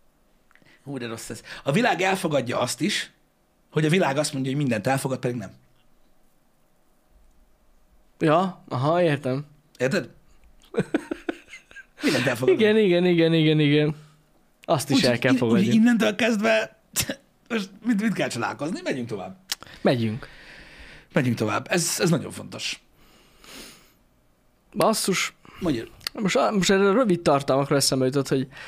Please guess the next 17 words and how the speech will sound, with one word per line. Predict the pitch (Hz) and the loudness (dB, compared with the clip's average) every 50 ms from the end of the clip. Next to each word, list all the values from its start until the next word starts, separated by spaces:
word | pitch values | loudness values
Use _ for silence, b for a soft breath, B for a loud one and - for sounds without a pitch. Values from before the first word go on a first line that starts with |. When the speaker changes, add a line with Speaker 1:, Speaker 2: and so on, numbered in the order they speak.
| B B B B | B B B B
Speaker 2:
emlékszem, | 160 165 196 202 196 - 202 | 2 2 4 4 4 2 2
mikor | 190 185 185 180 | 2 2 4 4
régebben, | 185 185 170 170 175 170 202 | 4 4 4 4 4 4 2
nem | 233 247 | 2 2
is | 185 147 | 2 2
tudom, | - - 147 - | 0 0 0 -2
az | - | -2
két | - - 190 208 208 - | 0 2 2 2 2 2
éve | 247 233 214 214 | 2 2 2 2
viccelődtünk | 208 233 226 - - 214 202 196 196 - 202 190 | 2 2 0 2 2 2 2 2 0 0 0 2
azzal, | 190 190 190 | 2 4 2
hogy | 180 175 | 2 2
csinálunk | - 214 185 180 175 | 2 0 2 2 2
egy | 175 175 170 | 2 2 4
olyan | 170 170 170 170 165 165 - _ | 4 4 2 2 -2 -4 -4 _
tech | - 165 156 160 - - | -2 -2 -2 -2 -6 -8
vi-, | 160 160 156 | -8 -8 -8